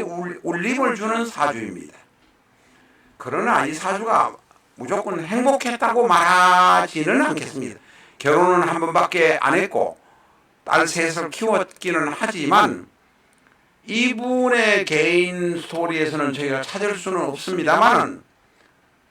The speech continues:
사주에서 일간이 갑신이라 평관이라 거기다가 십이 운성으로 절이라 바람 피우는 짓은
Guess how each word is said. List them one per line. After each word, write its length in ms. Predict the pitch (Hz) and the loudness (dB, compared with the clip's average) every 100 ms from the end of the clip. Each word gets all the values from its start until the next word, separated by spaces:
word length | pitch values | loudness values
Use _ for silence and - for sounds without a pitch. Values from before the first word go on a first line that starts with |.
| _ _ | _ _
사주에서 1300 | - - 113 127 135 131 139 127 123 185 175 107 87 - _ _ _ _ _ _ _ _ _ _ _ _ _ _ _ _ _ | -16 -2 2 4 2 0 -2 -2 0 2 4 2 -2 -12 _ _ _ _ _ _ _ _ _ _ _ _ _ _ _ _ _
일간이 520 | 131 135 139 139 139 131 | -10 -6 -2 -2 -4 -6
갑신이라 960 | 117 135 - 143 127 127 131 120 87 - _ | -4 -4 -4 -6 -4 0 0 0 -4 -14 _
평관이라 840 | - 131 127 120 120 123 117 107 - | -10 -8 -4 -2 -4 -4 -4 -6 -10
거기다가 720 | - 156 160 170 175 214 175 - | -10 -8 -4 0 4 4 4 2
십이 360 | - 190 185 185 | -6 -6 -2 0
운성으로 680 | 170 165 156 165 147 139 135 | 0 -2 -2 0 2 0 0
절이라 840 | - 233 - 147 185 185 135 - _ _ _ _ _ _ _ _ _ _ _ _ _ _ _ _ _ _ _ _ _ _ _ _ _ _ _ _ _ _ _ _ _ | 0 2 2 2 6 6 4 -2 _ _ _ _ _ _ _ _ _ _ _ _ _ _ _ _ _ _ _ _ _ _ _ _ _ _ _ _ _ _ _ _ _
바람 360 | 110 117 117 110 | -2 0 -2 -4
피우는 380 | 131 110 110 | -6 -4 -4
짓은 460 | 104 101 113 110 104 | -6 -10 -10 -10 -10